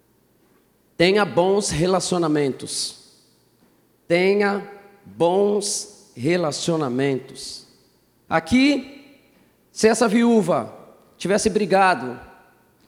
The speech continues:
não tivesse um bom relacionamento com seus vizinhos, para quem que ela ia recorrer para pegar as vasilhas? Então, cuidado, cuide dos seus relacionamentos.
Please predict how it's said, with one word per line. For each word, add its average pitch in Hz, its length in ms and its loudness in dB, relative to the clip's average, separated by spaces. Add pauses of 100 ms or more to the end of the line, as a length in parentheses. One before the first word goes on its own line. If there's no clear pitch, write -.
(380)
não 202 180 2
tivesse 226 320 2
um 214 60 0
bom 214 160 0
relacionamento 208 760 0
com 190 120 -4
seus 185 240 0
vizinhos, 175 1080 -2 (100)
para 190 140 -2
quem 254 220 -2
que 269 80 0
ela 240 140 2
ia 226 160 0
recorrer 208 1000 -2
para 156 100 -4
pegar 196 300 2
as 190 160 0
vasilhas? 170 1040 -4 (1040)
Então, 175 240 -2
cuidado, 196 680 0 (680)
cuide 269 480 2
dos 208 200 -2
seus 202 280 0
relacionamentos. 185 1300 -2